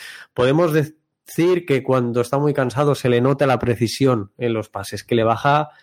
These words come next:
ostensiblemente. Podemos decir que en ocasiones no decide bien, pero es un muchacho que lo intenta y que no tiene miedo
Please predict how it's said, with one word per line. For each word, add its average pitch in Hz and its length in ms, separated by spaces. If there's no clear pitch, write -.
ostensiblemente. 127 840
Podemos 135 640
decir 156 460
que 147 480
en 117 360
ocasiones 135 520
no 131 100
decide 131 380
bien, 123 380
pero 127 160
es 123 80
un 160 60
muchacho 160 340
que 156 80
lo 123 80
intenta 120 480
y 143 120
que 135 200
no 175 280
tiene 117 500
miedo 160 460